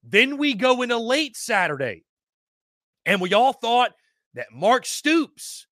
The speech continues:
was headed from Kentucky to Texas A and M. Then we saw the power of boosters, which are fans with influence, fans with deep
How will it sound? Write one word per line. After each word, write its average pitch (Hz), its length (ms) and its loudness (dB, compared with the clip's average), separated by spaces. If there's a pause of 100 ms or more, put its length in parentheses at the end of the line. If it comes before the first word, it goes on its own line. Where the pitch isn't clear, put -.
(400)
was 120 220 -16
headed 180 340 -4
from 160 220 -10
Kentucky 254 920 -6 (680)
to 95 100 -20
Texas - 600 -8
A 165 60 -2
and 170 180 -2
M. 226 280 2
Then 349 280 -4
we 359 140 0
saw 269 360 2
the 240 140 -2
power 170 720 -4 (960)
of 160 240 2
boosters, - 680 -10
which 175 200 -6
are 190 160 0
fans 247 460 -2
with 190 100 -2
influence, 120 460 -10
fans 247 500 -4
with 127 340 -12
deep 247 360 -6